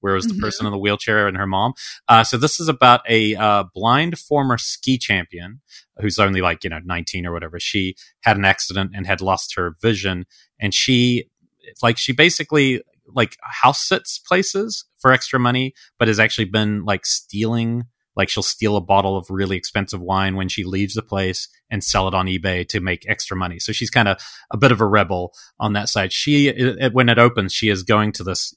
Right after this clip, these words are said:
Speaker 1: you know, m-, big kind of almost ski lodge type place that she's gonna look after. And, uh, she gets there and she uses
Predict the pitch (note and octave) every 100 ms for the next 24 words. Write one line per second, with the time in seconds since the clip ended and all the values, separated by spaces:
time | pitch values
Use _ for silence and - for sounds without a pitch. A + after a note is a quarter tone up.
0 | G#2+ G2+ F2 F#2 G2+ G2 - - B2+ A#2+
1 | G2+ G#2+ - G#2+ G2+ A#2 F#2 - - A#2+
2 | A#2+ G2+ F2+ - - F#2+ - F2 - F#2
3 | F#2 - F#2 F#2 F2+ G2 F#2+ - F2+ -
4 | - - _ G#2+ G#2 G2 F#2+ - G2+ G2+
5 | G2 G2 - G2+ B2 - - A2 G#2+ G2+
6 | C3 D3 B2+ B2 G#2